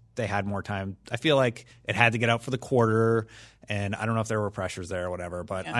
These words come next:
Speaker 1: I, I'm just, I wish it would have had a little bit more time in the oven,
Speaker 2: Yeah.
Speaker 1: oven there, 'cause I feel like they could have addressed these concerns from the community. Um, my favorite thing is definitely the world exploration and the
Speaker 2: Mm-hmm.
Speaker 1: combat stuff. Well, they kinda go hand in hand. Uh, I go to Vold and I do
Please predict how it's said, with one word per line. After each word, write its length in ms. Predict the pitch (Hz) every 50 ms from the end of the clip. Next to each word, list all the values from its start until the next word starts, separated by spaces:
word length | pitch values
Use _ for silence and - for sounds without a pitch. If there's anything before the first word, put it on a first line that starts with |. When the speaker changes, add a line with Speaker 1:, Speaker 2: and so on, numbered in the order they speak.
| 120 120
Speaker 1:
I, 60 | 101 120
I'm 120 | 120 120
just, 320 | 117 135 127 - - - - -
I 100 | 120 127
wish 460 | 127 131 135 143 160 156 143 - -
it 80 | 135
would 120 | 110 127 117
have 220 | 117 107 101 -
had 200 | - - 117 110
a 40 | 107
little 160 | 107 107 101
bit 140 | 95 98 -
more 120 | 95 95
time 180 | 92 - - - -
in 40 | -
the 100 | - -
oven, 240 | - - - - 139 -
Speaker 2:
Yeah. 240 | 170 170 165 165 165 -
Speaker 1:
oven 200 | 110 104 92 92
there, 120 | 92 90
'cause 120 | 92 - -
I 60 | 120
feel 200 | 107 - 135 123
like 120 | 120 110
they 100 | - 123
could 200 | 113 - - 170
have 80 | 151 127
addressed 340 | 127 101 110 101 95 - -
these 160 | 101 98 87
concerns 400 | - - 98 90 - 92 92 -
from 100 | - -
the 80 | 107 -
community. 480 | - - - - - - - - - _ _ _ _ _ _ _ _ _ _
Um, 400 | - 127 127 127 127 127 127 123 - -
my 140 | 110 110 104
favorite 520 | - - - 156 185 285 302 226 143 -
thing 440 | - - 110 98 90 87 90 95 - -
is 180 | 117 113 -
definitely 560 | - - - 127 123 - - 135 139 - 131
the 120 | 127 117 113
world 260 | 95 98 101 95 107
exploration 800 | 117 117 - - - - - 76 - - - - 196 202 196 208
and 120 | - 220 202
the 40 | 202
Speaker 2:
Mm-hmm. 100 | 190 190
Speaker 1:
combat 360 | 196 190 196 - - - -
stuff. 340 | - - - 180 180 - - - - - - _
Well, 280 | - 185 170 - - - - _ -
they 120 | - 156
kinda 220 | 143 - 151 143 123
go 80 | 120 110
hand 240 | 95 117 113 98 95
in 80 | 92
hand. 340 | 82 92 95 87 87 87 - - -
Uh, 280 | - 104 101 101 101 95
I 80 | 101 113
go 140 | 113 143
to 80 | 139 127
Vold 420 | 107 101 113 107 110 113 113 110 110
and 80 | -
I 80 | 113 110
do 120 | 107 107